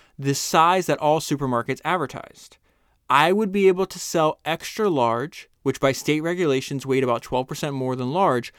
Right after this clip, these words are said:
for the same price as large." So the, the benefit to the consumers, very straightforward and obvious. You pay the same,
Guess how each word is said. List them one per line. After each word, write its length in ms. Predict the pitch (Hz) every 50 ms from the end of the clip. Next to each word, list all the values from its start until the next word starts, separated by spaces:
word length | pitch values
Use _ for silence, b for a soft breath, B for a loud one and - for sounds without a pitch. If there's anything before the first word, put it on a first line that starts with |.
| b b b b
for 240 | b - - 160 160
the 140 | 143 151 143
same 600 | - - - - 180 175 175 175 175 175 175 165
price 440 | - - - 143 135 135 139 - -
as 220 | - 135 123 131
large." 680 | 127 135 147 160 151 120 78 - - - - - - - _ _ _ _ _
So 160 | - - 117 113
the, 160 | 113 - - - _ _
the 300 | - - 117 104 95 - 143
benefit 300 | - 113 117 - - 110
to 80 | 123
the 80 | 123 131
consumers, 500 | 135 139 - 196 190 180 175 170 - - - _ _ _ _ _
very 180 | - 113 117 117
straightforward 440 | - - 120 113 - 120 113 113
and 20 | 127
obvious. 440 | 135 147 147 143 143 135 - - -
You 40 |
pay 140 | - - 117
the 40 | -
same, 360 | - - 127 127 127 131 -